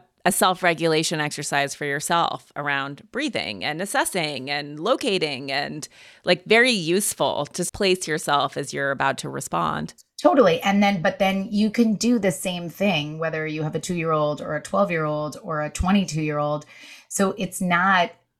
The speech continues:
Speaker 2: like you need this unique and individual thing for each interaction. I would like for this parenting world to be more like,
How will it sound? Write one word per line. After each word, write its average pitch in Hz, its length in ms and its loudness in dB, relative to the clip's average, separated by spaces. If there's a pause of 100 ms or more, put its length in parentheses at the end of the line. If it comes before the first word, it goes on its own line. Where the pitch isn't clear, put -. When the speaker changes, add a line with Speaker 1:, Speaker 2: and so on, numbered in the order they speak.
(100)
Speaker 2:
like - 560 0 (180)
you 180 180 0
need 165 480 -4
this - 180 -4
unique 165 380 -2
and - 80 -4
individual 151 540 -2
thing 160 340 -2
for 156 320 -2
each - 580 0
interaction. 156 720 4
I 196 100 8
would 202 160 4
like 190 260 2
for - 160 -8
this 165 300 -4 (220)
parenting 170 500 -2
world 147 380 0 (440)
to 156 100 -6
be 170 120 0
more 165 280 2
like, 151 520 -2